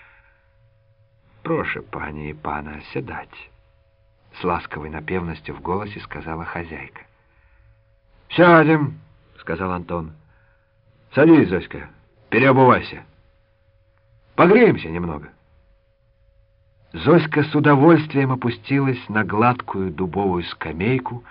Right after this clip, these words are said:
стянула раскисший сапог. Мальчик опять сел на своё место у коптюшки.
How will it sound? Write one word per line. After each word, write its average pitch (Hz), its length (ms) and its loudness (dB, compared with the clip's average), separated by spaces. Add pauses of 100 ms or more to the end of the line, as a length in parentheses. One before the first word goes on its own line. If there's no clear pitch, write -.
(760)
стянула 151 440 4
раскисший 127 760 -4 (100)
сапог. 78 720 -12 (720)
Мальчик 156 440 2
опять 104 380 -4
сел 92 140 -2
на 80 120 -6
своё 78 280 -8
место 110 440 -8
у 107 100 -12
коптюшки. - 720 -8